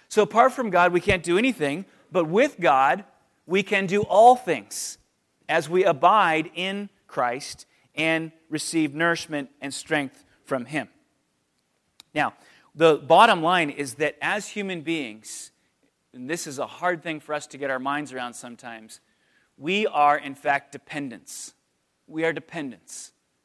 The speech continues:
That's the lesson of the vine and the branch.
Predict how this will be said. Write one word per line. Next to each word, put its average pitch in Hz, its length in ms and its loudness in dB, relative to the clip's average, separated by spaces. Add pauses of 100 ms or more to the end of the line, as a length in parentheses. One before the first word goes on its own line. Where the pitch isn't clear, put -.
(160)
That's 160 240 -4
the 190 120 -12
lesson 160 380 -8 (680)
of 127 100 -12
the 135 80 -8
vine 135 520 -6 (160)
and 135 120 -14
the 135 40 -12
branch. 131 520 -10